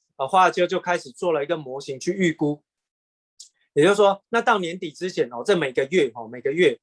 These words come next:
到底会怎么样去做表现？这 overnight R P，按照他们做出来的这个模型，也就是说最近这，呃，四、五、六月份的这个 overnight R P的一个状况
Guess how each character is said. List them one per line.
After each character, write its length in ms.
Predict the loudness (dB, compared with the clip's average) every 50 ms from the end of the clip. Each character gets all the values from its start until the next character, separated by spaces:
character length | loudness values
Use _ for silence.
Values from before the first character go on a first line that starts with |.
| _ _ _
到 160 | 0 0 0
底 160 | -2 -6 -10
会 160 | -4 -4 -4
怎 140 | -4 -6 -10
么 80 | -10 -8
样 80 | -8
去 120 | -8 -10 -4
做 200 | -2 -2 -2 -2
表 180 | -4 -10 -10
现？ 200 | -4 -2 -2 0
这 100 | 0 0
overnight 540 | 0 2 2 2 2 2 0 0 0 -2 -2
R 260 | -2 -2 -2 -2 -4 -6
P， 220 | -16 -20 -20 _ _ _ _ _ _ _ _
按 180 | 0 0 0 2
照 140 | 0 0 0
他 100 | -2 -2
们 100 | -4 -4
做 200 | -2 -2 -2 -2
出 140 | -2 -2
来 140 | -2 -2 -2
的 20 | -4
这 120 | -6 -6
个 120 | -6 -6
模 280 | -6 -6 -8 -8 -8 -8
型， 240 | -8 -10 -16 -14 -12
也 80 | -6 0
就 100 | 0 0
是 80 | 2
说 140 | 4 2 0
最 220 | 2 2 2 2 2
近 260 | 0 -6 -8 -8 -4
这， 280 | 0 0 0 0 0 -4 _ _ _ _ _ _
呃， 300 | -4 -2 -2 -2 -4 -8 _ _ _ _
四、 260 | -14 -6 2 2 2
五、 140 | 2 4 2
六 200 | 2 4 4 4
月 160 | 4 4 4
份 220 | 4 2 -2 -2
的 100 | -2 -6
这 80 | -6 -4
个 60 | -4
overnight 400 | -4 -2 -2 -4 -2 -2 -4 -4
R 200 | -4 -4 -4 -4
P 200 | -4 _ -14 -8
的 140 | -6 -6 -4
一 20 |
个 100 | -4 -8
状 240 | -6 -4 -6 -6 -4
况 240 | -2 -2 -2 -2